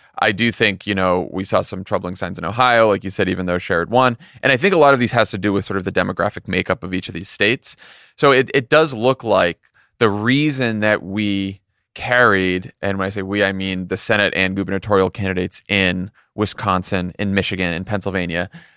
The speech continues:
they carried these states again, is that they, um, by and large, ran up margins in the suburbs that were even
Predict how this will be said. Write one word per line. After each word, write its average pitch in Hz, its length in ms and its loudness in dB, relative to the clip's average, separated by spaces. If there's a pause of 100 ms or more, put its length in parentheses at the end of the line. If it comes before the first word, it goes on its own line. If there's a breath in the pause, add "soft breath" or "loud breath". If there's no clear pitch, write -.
(100)
they 107 100 -2
carried 123 360 2
these 107 160 -2
states 196 340 4
again, 107 460 4
is 107 280 2
that 101 260 0
they, 104 440 2 (420)
um, 95 440 2 (240)
by 147 180 6
and 127 180 -2
large, 113 440 4
ran 127 340 2
up 117 160 2
margins 101 720 0
in 110 160 0
the 92 80 -2
suburbs 85 880 0
that - 180 2
were 92 200 -4 (100)
even 104 560 0